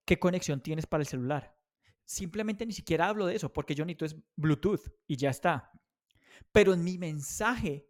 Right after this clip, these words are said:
si yo quiero vender estos audífonos, yo tengo que hablar de conexión, porque mi cliente en este momento tiene esos audífonos que tienen con-, cordoncito. Mi cliente en este momento está ahí, entonces yo le tengo que hablar en la, en el momento en el que está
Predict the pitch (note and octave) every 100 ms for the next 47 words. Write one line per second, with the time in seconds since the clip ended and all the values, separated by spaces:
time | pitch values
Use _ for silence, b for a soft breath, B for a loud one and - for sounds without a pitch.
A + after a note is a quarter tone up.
0 | _ _ _ _ _ _ _ - E3+ F3+
1 | - G#3+ A#3 E3+ E3+ G#3+ G3+ D#3+ G#3+ A3
2 | E3+ F3 C#3+ F3+ F3+ G#3+ A3 A#3+ A#3+ F3
3 | C#3 C3 D3+ D#3+ C#3 - E3+ D#3+ - _
4 | _ _ b b - F#3+ F#3+ F3+ E3+ F3
5 | D#3 F3 G#3 A#3+ A#3 - E3 E3 F3+ -
6 | A#3 G3 D3 C#3 A#3+ - _ D#3+ D#3+ E3
7 | F3+ D#3 B2+ C3+ D#3+ F3+ D#3 - C3 C3
8 | D3 C#3 - - C#3 B2+ A#2 F#3+ A2 -
9 | _ _ _ B B D#3+ D#3 - E3+ F#3
10 | A#3 F#3 D3 G3 D#3 D3+ F#3+ D#3+ - C#3+
11 | C3 D#3+ F3 b b - E3 D#3+ D#3+ D#3
12 | - F3 F#3+ G#3 G3 D3 D3+ - F3 E3
13 | D3+ - D#3 D#3 D3 C#3+ D3 G3 G3+ A3+
14 | G#3+ D#3 - C#3 -